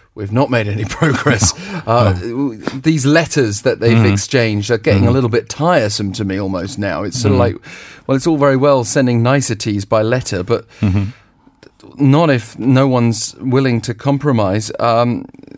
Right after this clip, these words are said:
Speaker 1: what's your interpretation of Chairman Kim saying, uh, that he was pleased with the letter that he's just received from President Trump?
Speaker 2: Mm-hmm. Well, I think it's, uh, it's kind of a, um,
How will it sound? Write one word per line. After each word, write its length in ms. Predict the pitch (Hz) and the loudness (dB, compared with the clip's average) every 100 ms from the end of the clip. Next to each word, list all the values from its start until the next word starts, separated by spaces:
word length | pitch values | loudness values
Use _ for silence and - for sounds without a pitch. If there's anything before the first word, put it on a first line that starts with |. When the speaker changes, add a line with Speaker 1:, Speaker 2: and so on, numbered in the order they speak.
| - - - | -18 -20 -16
Speaker 1:
what's 580 | - - 147 160 160 - | -14 -12 -4 -4 -2 -2
your 200 | 156 147 | 2 2
interpretation 760 | 135 151 131 - 143 131 - | 2 0 -2 -2 -2 0 -2
of 60 | 120 - - - | -4 -6 -20 -16
Chairman 320 | - 143 131 123 | 0 2 2 0
Kim 380 | - 139 127 117 | 0 2 2 0
saying, 400 | - 131 123 120 | 0 2 2 0
uh, 640 | 65 50 50 62 - 113 113 - | -4 -10 -12 -14 -14 -16 -18 -8
that 140 | 123 | -6
he 80 | 120 | -6
was 100 | 110 | -8
pleased 380 | - 135 123 113 | -4 -2 0 -2
with 100 | 113 | -4
the 60 | |
letter 380 | 117 117 - 107 110 _ _ _ | 0 -2 0 -4 -4 _ _ _
that 120 | 113 | -4
he's 140 | 110 107 | -4 -4
just 200 | 113 - | -6 -6
received 340 | 107 - 113 | -6 -6 -6
from 100 | 107 | -6
President 400 | 101 117 110 110 | -4 -4 -2 -6
Trump? 320 | 104 113 98 - _ _ _ - | -4 -4 -4 -10 _ _ _ 0
Speaker 2:
Mm-hmm. 340 | 104 95 98 127 _ - - - | 2 2 -2 -4 _ -20 -20 -2
Well, 200 | 143 139 | 0 2
I 180 | 143 | 0
think 300 | 156 220 240 202 | 0 0 0 -2
it's, 340 | 160 156 - - | -6 -8 -6 -4
uh, 100 | 151 _ _ _ - | -4 _ _ _ -8
it's 240 | 156 - | -4 -4
kind 240 | - 180 | -4 -2
of 120 | 165 131 | 0 0
a, 180 | 123 127 _ - | -2 -4 _ -4
um, 220 | 113 101 | -2 -2